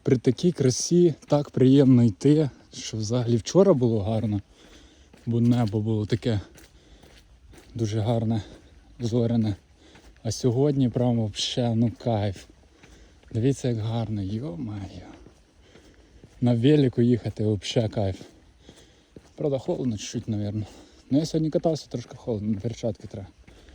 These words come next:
Ну, красота. Одне задоволення так йти. Йоу.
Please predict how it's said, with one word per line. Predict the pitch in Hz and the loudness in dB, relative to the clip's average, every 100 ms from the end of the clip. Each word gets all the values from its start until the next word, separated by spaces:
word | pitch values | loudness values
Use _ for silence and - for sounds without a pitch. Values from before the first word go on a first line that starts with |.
| - - - - - - - - _ - - - - - - - - - _ _ _ - - - - _ - - 131 | -20 -20 -20 -20 -20 -20 -20 -20 _ -8 -8 -8 -20 -20 -20 -20 -20 -20 _ _ _ -20 -20 -20 -20 _ -20 -14 -2
Ну, | 131 120 | -2 0
красота. | 120 110 117 - - 95 92 90 85 - - - - _ - _ _ _ | -2 -4 -8 -14 -8 -6 -4 -8 -12 -20 -20 -20 -20 _ -20 _ _ _
Одне | 110 127 147 | -2 2 2
задоволення | 123 120 123 117 107 98 95 | 2 0 2 2 0 -2 -6
так | 98 | -14
йти. | - - 104 - - - - - _ - - - - | -12 -12 -14 -18 -20 -20 -20 -20 _ -20 -20 -20 -12
Йоу. | 120 110 98 | -2 0 0